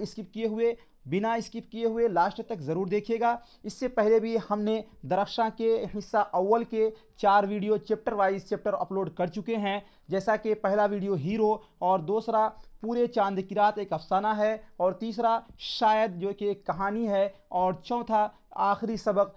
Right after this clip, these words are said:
जो एक फ्रांसीसी कहानी है अल्फानूसो वादे की लिखी हुई,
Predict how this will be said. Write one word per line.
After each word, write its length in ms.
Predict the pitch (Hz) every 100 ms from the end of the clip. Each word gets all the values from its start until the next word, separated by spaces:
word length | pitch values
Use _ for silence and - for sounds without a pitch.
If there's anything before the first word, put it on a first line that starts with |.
| -
जो 140 | 165 226
एक 240 | 226 233
फ्रांसीसी 680 | - 208 214 196 214 208 202
कहानी 380 | 208 190 196 196
है 160 | 196
अल्फानूसो 720 | - 185 - 202 190 190 240
वादे 260 | 214 185 196
की 140 | 190
लिखी 240 | 175 175 208
हुई, 320 | 196 185